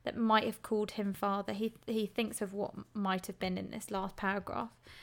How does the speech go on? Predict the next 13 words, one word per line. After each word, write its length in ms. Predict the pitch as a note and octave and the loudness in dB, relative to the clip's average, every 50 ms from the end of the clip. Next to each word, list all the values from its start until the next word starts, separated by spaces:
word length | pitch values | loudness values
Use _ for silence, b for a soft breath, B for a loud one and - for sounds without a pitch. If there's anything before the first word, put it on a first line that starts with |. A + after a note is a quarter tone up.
| B B B B - | B B B B 2
um, 240 | A3 G#3+ G#3 G#3 A3 | 4 4 4 2 0
which 160 | A3+ - - | -2 -2 -2
is 140 | B3 A#3 - | -2 2 4
really 180 | B3+ B3 A#3+ | 4 4 4
sad. 400 | A3+ - - C4 B3 A#3 A3 - - | 4 2 2 2 4 2 2 0 0
And 140 | A3+ A3 | 0 2
we 80 | A3+ A3+ | 2 2
have 380 | G#3+ A3+ A3 G#3+ G#3 G#3 - - B B B B B B B | 4 6 6 6 4 2 -2 -14 B B B B B B B
sort 220 | B - A#3+ G#3 | B -4 -4 -2
of 100 | G#3+ - | 0 2
the 80 | - A3+ | 4 6
last 400 | A3+ A3+ A3 A3 G#3+ G#3 - - | 8 10 10 10 8 6 4 2
line, 460 | A3 G#3 G#3 G#3 G3+ G3+ G3+ G3+ - | 4 6 6 6 6 6 4 2 0